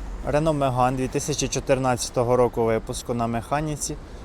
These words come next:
один і п'ять дизель, сто вісімдесят шість тисяч пробігу, вартість дев'ять тисяч чотириста дев'яносто доларів. Так, плавно я перейшов в електромобілі, просто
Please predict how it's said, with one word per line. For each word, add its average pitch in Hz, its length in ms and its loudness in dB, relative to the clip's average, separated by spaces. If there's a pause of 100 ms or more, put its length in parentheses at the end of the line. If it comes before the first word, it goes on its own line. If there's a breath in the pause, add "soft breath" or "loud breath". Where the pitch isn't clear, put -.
(140 loud breath)
один 120 280 0
і 117 60 -2
п'ять 113 300 2
дизель, 151 320 2
сто 120 320 0
вісімдесят 110 640 -2
шість - 360 -4
тисяч 110 400 -4
пробігу, 139 520 0 (500 loud breath)
вартість 120 460 0
дев'ять 117 320 4
тисяч 139 500 -2
чотириста 117 580 -2
дев'яносто 110 520 -4
доларів. 107 460 2 (1200)
Так, 110 220 -2
плавно 117 320 2
я 117 120 0
перейшов 117 460 -2
в 117 60 0
електромобілі, 123 920 0 (640)
просто 117 420 -2